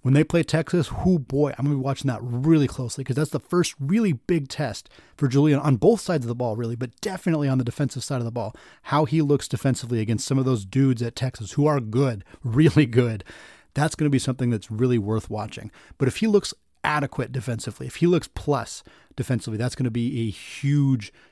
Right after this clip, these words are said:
huge bonus for the Zags heading into this season. All right, five player previews done and dusted. Tomorrow's episode is going to be about the potential National Player of the Year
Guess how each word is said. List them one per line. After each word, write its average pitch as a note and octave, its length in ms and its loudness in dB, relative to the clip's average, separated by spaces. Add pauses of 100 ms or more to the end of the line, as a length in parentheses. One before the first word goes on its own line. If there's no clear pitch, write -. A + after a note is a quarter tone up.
huge C#3 400 -2
bonus A2+ 380 -2
for - 180 -8
the A2 80 -4
Zags A2 420 -8 (300)
heading B2 240 0
into A#2 200 -2
this G#2+ 180 -6
season. - 400 -16 (1300)
All D#3+ 80 4
right, D#3+ 120 4
five F3 600 2
player F3 280 4
previews C#3 520 2
done D3+ 380 4
and C3 220 0
dusted. C#3 440 0
Tomorrow's E3 340 4
episode D#3 420 2
is B2+ 140 -6
going E3 200 2
to D3+ 60 0
be E3 140 0
about F3 320 0
the F#3 100 0
potential F3 680 0
National D#3 600 -2
Player F3 540 0
of F#3 240 -2
the D3 100 0
Year D3 500 2